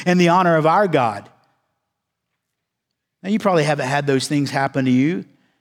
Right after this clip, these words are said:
You probably haven't had the persecution and retaliation from, from in that way by your own family members. But have you ever discovered that it's the hardest thing in the world to do to witness to your own family? Your own family, they, they're like,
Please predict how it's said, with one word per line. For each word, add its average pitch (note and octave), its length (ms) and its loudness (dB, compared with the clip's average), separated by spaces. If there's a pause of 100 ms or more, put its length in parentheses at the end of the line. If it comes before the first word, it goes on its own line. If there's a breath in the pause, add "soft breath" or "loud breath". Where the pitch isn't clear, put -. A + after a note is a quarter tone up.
(200)
You D#3+ 60 -10
probably F3+ 260 2
haven't D#3+ 260 -2
had D3+ 180 0
the D3 60 -2
persecution D#3 680 -2
and C#3 80 2
retaliation C#3+ 760 0
from, C3 240 -2 (200 loud breath)
from D3 260 -2
in C#3+ 140 2
that D3 200 0
way D3+ 400 0 (300 soft breath)
by D3+ 120 0
your C#3+ 140 2
own C#3 180 2
family C#3+ 320 0
members. D3+ 380 0
But D3 180 -8
have D#3+ 200 -2
you E3+ 80 0
ever C#4 180 -2
discovered E3 580 -2
that C#3+ 100 0
it's C#3+ 180 -4
the C#3 80 -10
hardest F#3 560 -2
thing E3+ 240 -2
in D3 60 0
the C#3 80 -2
world D3 260 -2
to C#3 80 -4
do C3+ 180 0
to B2 100 0
witness C3+ 420 -2
to C3+ 100 -8
your A#2+ 160 -4
own A#2+ 160 -4
family? A#2+ 440 -10 (1900)
Your E3+ 140 2
own A#3+ 140 4
family, G#3+ 460 2
they, F3 140 0
they're F3+ 120 2
like, F3 220 2